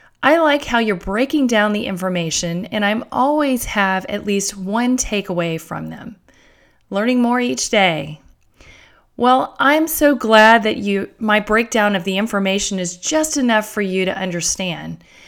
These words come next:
And it warms my heart to know that you are creating an action item for yourself. Taking action on something certainly will motivate change in your life.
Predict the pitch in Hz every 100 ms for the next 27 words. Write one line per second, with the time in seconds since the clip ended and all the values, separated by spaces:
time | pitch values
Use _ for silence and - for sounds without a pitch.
0 | - - - 240 - 220 262 294 294 277
1 | 247 233 233 - 226 214 208 190 190 220
2 | 240 240 233 - 233 233 262 262 240 220
3 | - 269 311 - 208 180 180 180 180 170
4 | 165 185 180 - - - _ _ - -
5 | - - 311 349 311 233 233 - 226 -
6 | 196 185 190 - - 269 285 240 196 175
7 | - 240 254 247 233 208 190 185 202 180
8 | 180 - - 262 269 208 202 - - 208
9 | 196 196 214 269 - - -